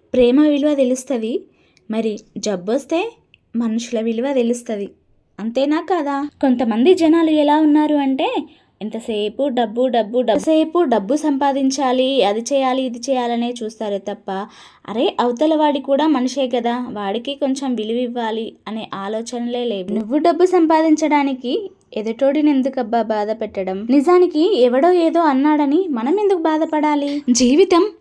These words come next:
మనల్ని ఏడిపించడానికి వంద కారణాలు వెతికితే,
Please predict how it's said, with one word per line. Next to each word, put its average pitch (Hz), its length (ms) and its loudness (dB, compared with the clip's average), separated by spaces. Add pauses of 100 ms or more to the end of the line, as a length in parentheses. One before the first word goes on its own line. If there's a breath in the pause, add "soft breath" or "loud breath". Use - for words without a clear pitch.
(140)
మనల్ని 277 320 4
ఏడిపించడానికి 269 1200 2 (120)
వంద 233 220 4
కారణాలు 254 600 0
వెతికితే, 247 540 -2